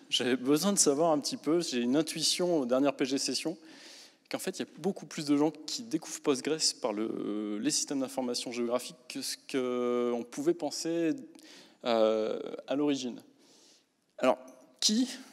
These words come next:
a découvert Postgres par les S I G ? Levez la main. Ouais, quand même.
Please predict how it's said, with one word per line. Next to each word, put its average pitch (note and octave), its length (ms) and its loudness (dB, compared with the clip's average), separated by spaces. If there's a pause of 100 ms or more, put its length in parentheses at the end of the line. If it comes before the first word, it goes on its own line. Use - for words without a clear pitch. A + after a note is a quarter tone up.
(200)
a C#3 80 2
découvert D3 320 4
Postgres D3+ 580 2
par D3 120 4
les C#3+ 100 4
S - 160 2
I C#3+ 80 -4
G ? A#2+ 160 -8 (640)
Levez A2+ 180 -6
la A2 100 -8
main. G#2 140 -14 (1300)
Ouais, G2 160 -8 (200)
quand A2 140 -8
même. F#2+ 160 -6